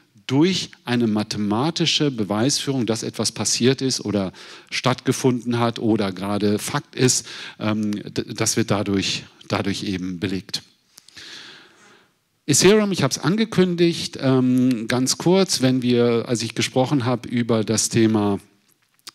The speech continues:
ähm, Bitcoin und man kann das auch sehen, wann gehört welcher Bitcoin wozu oder welcher, ähm, äh,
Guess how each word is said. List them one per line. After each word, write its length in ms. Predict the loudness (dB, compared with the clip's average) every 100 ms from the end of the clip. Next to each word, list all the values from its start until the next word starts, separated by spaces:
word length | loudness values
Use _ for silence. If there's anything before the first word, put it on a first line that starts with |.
| _ -8
ähm, 500 | -2 -2 0 -2 -4 -4
Bitcoin 600 | -6 -4 0 2 2 0
und 400 | -2 -4 -4 -8
man 140 | -6 -4
kann 160 | -2
das 160 | -2 -2
auch 160 | -6
sehen, 400 | -4 0 0 0
wann 200 | -2 -2
gehört 520 | 0 0 -2 -2 -6 -16 _ _ _ _ _ _
welcher 420 | -4 -2 0 -2
Bitcoin 680 | -2 -4 -4 -2 0 -2 -2
wozu 300 | -4 2 4
oder 200 | 4 2
welcher, 500 | 0 -2 -2 -2 -4
ähm, 360 | -4 -4 -4 -6 -14 -20 -20 _
äh, 100 | -8